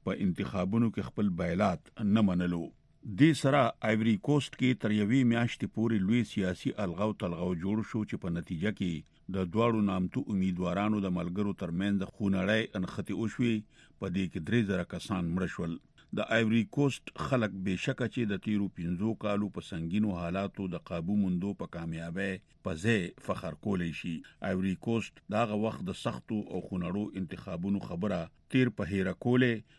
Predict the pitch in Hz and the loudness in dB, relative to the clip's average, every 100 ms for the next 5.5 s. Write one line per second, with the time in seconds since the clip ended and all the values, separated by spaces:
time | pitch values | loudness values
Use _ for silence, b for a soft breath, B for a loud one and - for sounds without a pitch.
0 | b 92 95 95 95 - 98 101 120 - | b -4 0 0 0 -2 0 2 0 -2
1 | 98 92 92 92 - 90 104 104 - 107 | -4 -2 -2 -4 -4 -4 -2 -4 -6 -8
2 | 90 - 107 92 90 - 85 - 82 120 | -8 -4 -4 -2 -6 -6 -10 -10 -4 0
3 | 98 87 - 90 85 - _ _ 107 101 | 0 0 -2 -4 -4 -8 _ _ -2 0
4 | 120 120 123 165 151 123 - 123 135 113 | 4 6 6 6 4 4 2 2 2 0
5 | - 113 107 104 104 | 0 2 4 4 2